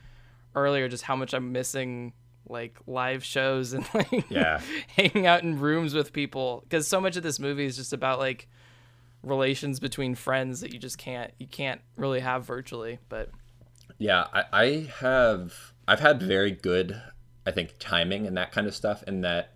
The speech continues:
Speaker 2: I
Speaker 1: Mm-hmm.
Speaker 2: hit, like, I was in Chicago in, like, the last gasp of, like, the improv era.
Speaker 1: Mm.
Speaker 2: You know, 'cause I, like, had, you know, five years where I just went to tons of improv, and, like, now it's, you know, up in the air if that's ever gonna happen again with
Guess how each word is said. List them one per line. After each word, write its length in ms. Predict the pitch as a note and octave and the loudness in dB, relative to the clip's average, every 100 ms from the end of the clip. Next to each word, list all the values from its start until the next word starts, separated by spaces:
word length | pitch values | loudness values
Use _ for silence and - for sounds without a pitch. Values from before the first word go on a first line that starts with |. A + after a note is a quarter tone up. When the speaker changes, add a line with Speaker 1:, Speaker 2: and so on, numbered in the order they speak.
| - | -6
Speaker 2:
I 200 | D3 F2 | 0 2
Speaker 1:
Mm-hmm. 60 | F2 | 2
Speaker 2:
hit, 300 | G#2+ - - | 0 -2 -2
like, 220 | F#2 F2 | -2 0
I 60 | F#2 | -2
was 100 | F#2+ | 0
in 80 | G#2 | -2
Chicago 580 | G#2+ - D#2+ E2 D#2+ D#2 | -4 0 0 0 -2 -4
in, 80 | F#2 | -4
like, 180 | F2 E2+ | -4 -4
the 80 | F2+ | -4
last 480 | E2+ E2 E2 - - | 0 2 2 -2 -8
gasp 420 | D#2+ D2 - - | -8 -8 -12 -10
of, 160 | D#2+ D#2 | -10 -6
like, 180 | D#2+ - | -6 -6
the 140 | - | -8
improv 420 | E2+ - C2+ D2 | -8 -8 -8 -6
era. 380 | - D2 A#1+ - _ - _ | -6 -6 -8 -10 _ -20 _
Speaker 1:
Mm. 420 | - D3 C#3+ C3+ B2 - - | -8 -4 -4 -4 -8 -14 -10
Speaker 2:
You 100 | G2 | -4
know, 240 | F#2 F2+ F2+ | 2 2 2
'cause 200 | G2 F#2+ | 0 2
I, 160 | F2+ | 4
like, 240 | F2+ F2 E2+ | 4 0 0
had, 340 | F2+ D#2+ D2+ - - - - _ - | -2 -2 -4 -14 -20 -20 -20 _ -6
you 80 | F#2 | -4
know, 100 | D#2 | -4
five 400 | - F2 F2 D#2+ | 2 4 4 2
years 400 | E2 E2 D2+ D#2+ | -2 -2 -4 -4
where 120 | D#2 | -4
I 80 | D2+ | -2
just 260 | D#2 - | -6 -10
went 160 | E2+ F2 | -6 -6
to 80 | E2 | -6
tons 300 | - F2 F2 | -4 -4 -2
of 60 | E2 | -4
improv, 540 | E2+ E2+ D#2 D#2+ D#2+ | -4 -2 -2 -2 -4
and, 100 | D2+ | -8
like, 360 | - - - - - - - | -12 -12 -16 -20 -20 -20 -10
now 280 | E2 D#2+ D#2 | 2 2 2
it's, 420 | D#2 - - - - - | -2 -10 -14 -14 -16 -12
you 80 | E2+ | -10
know, 220 | C#2+ - | -8 -8
up 140 | E2+ F2 | -8 -6
in 60 | |
the 80 | E2+ | -2
air 80 | E2 | -2
if 60 | - | -2
that's 140 | D#2 | -4
ever 180 | D#2+ D#2 | -4 -4
gonna 140 | D#2 | -4
happen 300 | E2 D#2+ - | -4 -4 -4
again 300 | D#2 D2 D2 | -10 -10 -10
with 180 | D2 - | -10 -12